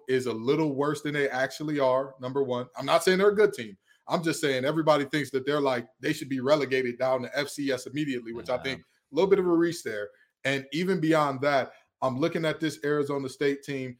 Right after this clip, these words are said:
Speaker 1: and I'm saying to myself, y'all probably don't need to do that much to not lose by darn near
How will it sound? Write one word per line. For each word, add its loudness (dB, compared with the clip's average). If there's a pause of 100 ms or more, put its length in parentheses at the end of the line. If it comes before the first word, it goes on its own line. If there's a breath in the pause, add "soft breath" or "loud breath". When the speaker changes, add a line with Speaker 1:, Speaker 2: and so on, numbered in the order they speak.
(200)
Speaker 1:
and -4
I'm -6
saying 2
to -4
myself, 0 (640)
y'all 2
probably -2
don't -2
need -6
to -8
do 0
that 0
much -4
to 0
not -4
lose -2
by 0
darn 0
near -2